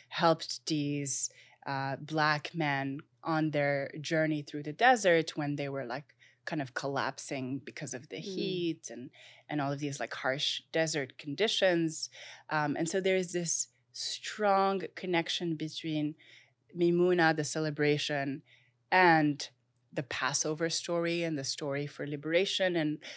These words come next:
Speaker 1: the responsibility for liberation and, and freedom towards others,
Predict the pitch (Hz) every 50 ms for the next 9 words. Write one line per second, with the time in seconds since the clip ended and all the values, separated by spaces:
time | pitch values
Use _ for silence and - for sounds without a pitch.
0 | - - - 180 180 180 185 180 - - - 180 180 180 175 - - 185 175 202
1 | 214 254 262 254 226 196 170 156 151 147 190 - _ _ _ _ _ _ - -
2 | - - 196 180 170 160 156 151 147 147 139 - - _ _ - 180 180 170 160
3 | 165 165 160 160 156 - - 160 151 151 147 147 139 - 151 156 151 156 151 147
4 | - - - - 180 175 175 170 165 147 143 151 151 - - 151 151 143 143 147
5 | 151 - - - - 214 214 185 147 139 139 165 170 - - -